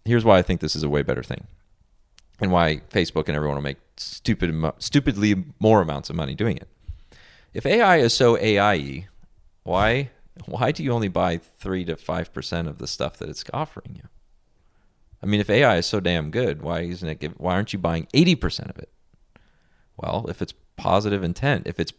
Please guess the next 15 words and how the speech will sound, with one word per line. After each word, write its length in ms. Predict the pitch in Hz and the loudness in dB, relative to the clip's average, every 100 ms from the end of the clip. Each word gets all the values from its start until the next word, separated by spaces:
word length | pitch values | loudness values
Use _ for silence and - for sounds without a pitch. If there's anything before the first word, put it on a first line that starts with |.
| _ | _
aligned 560 | 87 82 87 104 139 131 | -4 0 2 2 2 2
with 180 | 98 95 | -2 0
your 280 | 101 117 - | 2 2 2
opted-in 460 | 95 104 104 98 95 | -2 -2 -2 0 0
intention, 580 | 87 - 110 - - 117 | -2 -4 -8 -8 -10 -2
with 240 | 101 - | -2 0
your 180 | 107 98 | 0 0
awareness 480 | 90 104 87 65 - | 2 -2 -4 -8 -10
and 140 | - | -4
buy-in, 500 | - 135 50 50 92 - _ _ _ _ _ _ _ - | 0 0 -2 -8 -12 -16 _ _ _ _ _ _ _ -2
yeah, 320 | 220 240 80 | 2 4 4
that 320 | - 117 - | 2 0 0
ad 220 | 98 123 | 0 2
will 120 | 120 | 0
convert, 720 | 139 131 92 104 165 - - | 0 0 2 6 6 4 -4